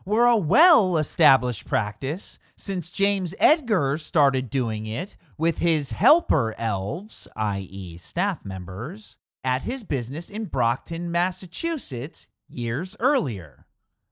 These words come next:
One of my favorite books relating to the topic is this awesome stocking stuffer that I once got called Scared of Santa, a pictorial collection of whimpering striplings being put on the lap of a man in a ho-ho tuxedo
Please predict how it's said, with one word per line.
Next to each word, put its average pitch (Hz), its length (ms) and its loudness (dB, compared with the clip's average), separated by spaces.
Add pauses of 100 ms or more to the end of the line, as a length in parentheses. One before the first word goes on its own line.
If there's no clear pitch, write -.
(240)
One 180 220 2
of 165 120 0
my 160 240 2
favorite 160 480 -2
books 170 320 -2
relating 156 580 -2
to 131 140 -2
the 107 100 -4
topic 104 640 -4 (220)
is 190 160 -4
this 214 240 -2 (120)
awesome 240 520 0
stocking 180 560 2
stuffer 107 400 -4
that 110 140 -2
I 120 120 6
once 170 320 -2
got 95 400 -2 (240)
called 120 480 4
Scared 247 480 -4
of 240 120 -8
Santa, 113 720 -6 (360)
a - 60 -2
pictorial 294 640 2
collection 180 600 -2
of 120 140 -4
whimpering 269 540 -2
striplings 135 800 0
being 196 240 -4
put 226 260 0
on 190 180 0
the 180 80 0
lap 208 360 0
of 180 140 -2
a 170 60 0
man 196 360 -2
in 165 140 -6
a 156 100 0
ho-ho 190 460 0
tuxedo 156 1120 -4